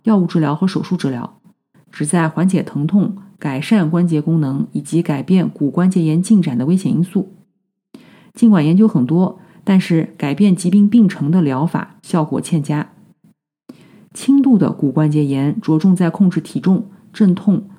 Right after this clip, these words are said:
局部物理治疗。中重度的骨关节炎重在情绪疏导、镇痛、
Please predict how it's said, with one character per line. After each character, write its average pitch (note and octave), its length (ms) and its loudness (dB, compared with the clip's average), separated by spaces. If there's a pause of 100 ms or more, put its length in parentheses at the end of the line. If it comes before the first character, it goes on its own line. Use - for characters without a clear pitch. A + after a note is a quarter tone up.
(100)
局 E3 160 -2
部 G3+ 140 2
物 G3 160 2
理 C3+ 100 0
治 E3+ 160 -2
疗。 C#3+ 380 -4 (760)
中 C4 220 4
重 B3+ 180 6
度 F#3 140 2
的 D3 100 0
骨 C#3 200 -2
关 D#3+ 180 0
节 D#3 140 2
炎 C#3 340 -2
重 E3+ 180 0
在 D#3 200 -2
情 D#3 200 -2
绪 D#3+ 160 0
疏 F#3+ 200 0
导、 - 280 -4 (600)
镇 G3 240 2
痛、 F3+ 300 0